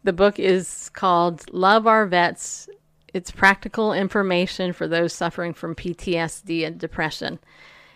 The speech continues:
And they're giving it out free on Kindle. Today is the last day, uh, because this September is the end of Suicide Awareness Prevention Month. Okay, so do that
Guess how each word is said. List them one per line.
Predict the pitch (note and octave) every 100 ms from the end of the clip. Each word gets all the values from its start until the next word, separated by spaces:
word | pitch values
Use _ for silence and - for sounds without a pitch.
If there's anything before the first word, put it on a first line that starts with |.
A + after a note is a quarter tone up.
| _ _
And | - F3 F3 F3+
they're |
giving | F#3 G#3 G#3
it | G3+ G3
out | F#3 D#3
free | - D4 C#4
on | A3
Kindle. | G#3+ B3 A3+ A3 G#3+
Today | - G3 G#3
is | G#3+
the | -
last | F#3+ G3+ -
day, | F#3+ F3+ F3+ F3+ - - - _ -
uh, | F3+ E3+ E3+
because | E3+ - F#3 E3+
this | G3 -
September | - - - E3+ A3 G3+ G3
is | F#3 -
the | E3
end | F3+ F3
of | E3+ -
Suicide | F#3 E3+ E3 E3 E3
Awareness | D#3+ D#3+ E3 D#3+ D#3+
Prevention | - E3 D#3+ - D#3
Month. | C3+ - - - _ _ _ _ _ _ _
Okay, | - E3 E3 _
so | - - E3 D3+ F3 _ _ _ _ _ _ _ _ - - _ _ _ _ _ _ _
do | - F3
that | D3+ C#3 - - -